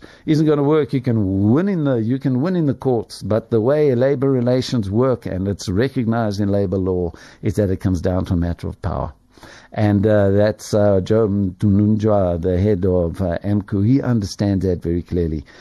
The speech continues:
I've got a feeling that, uh, this year we're gonna see some very nasty industrial action on South African mines, gold and platinum. Gold and platinum. Anyway, uh, if, uh, and that theory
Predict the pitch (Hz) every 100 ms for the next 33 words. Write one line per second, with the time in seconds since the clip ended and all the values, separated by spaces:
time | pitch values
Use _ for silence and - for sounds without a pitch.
0 | - - 101 113 110 123 120 - 147 135
1 | 123 113 117 110 120 110 113 165 170 185
2 | 120 76 - - - - 104 95 110 104
3 | 95 - 104 110 95 92 127 117 110 113
4 | 107 113 92 104 101 - 92 101 101 101
5 | 90 90 - 92 95 95 - 90 92 87
6 | 82 - - 117 139 151 143 - 131 143
7 | 135 117 113 - 104 80 76 _ _ _
8 | _ _ - - - 127 143 151 143 131
9 | 120 120 - 98 76 - - - 139 143
10 | 147 107 87 104 120 120 117 113 - 113
11 | 117 101 - 117 110 110 113 107 131 139
12 | - - 139 143 123 113